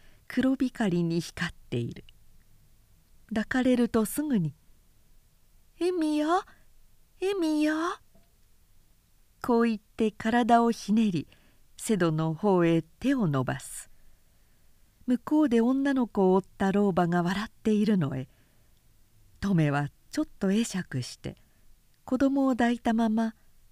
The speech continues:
瀬戸へ回った。一段登ったところが梨畑になっ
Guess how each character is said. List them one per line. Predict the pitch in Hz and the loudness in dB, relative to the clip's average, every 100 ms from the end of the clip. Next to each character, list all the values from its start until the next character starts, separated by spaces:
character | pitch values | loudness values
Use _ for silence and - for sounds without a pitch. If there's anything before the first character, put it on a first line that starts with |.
| - | -18
瀬 | - 220 | -2 0
戸 | 196 190 | 2 2
へ | 180 | 2
回 | 170 151 147 | 2 0 -2
っ | 131 - - | -8 -16 -14
た。 | 143 160 - _ _ - _ _ _ _ _ _ _ _ - | -12 -12 -16 _ _ -20 _ _ _ _ _ _ _ _ -2
一 | 226 - 277 | -2 0 2
段 | 233 190 160 | 4 4 4
登 | 160 208 | 4 2
っ | 196 | 0
た | 190 190 | -2 -2
と | 185 | -2
こ | 208 | 0
ろ | 196 165 | 0 2
が | 160 | 2
梨 | 160 202 - 254 | 2 0 -2 -2
畑 | 269 240 - 175 | -2 -2 -2 -2
に | 143 | 0
な | 143 | 0
っ | 143 | -2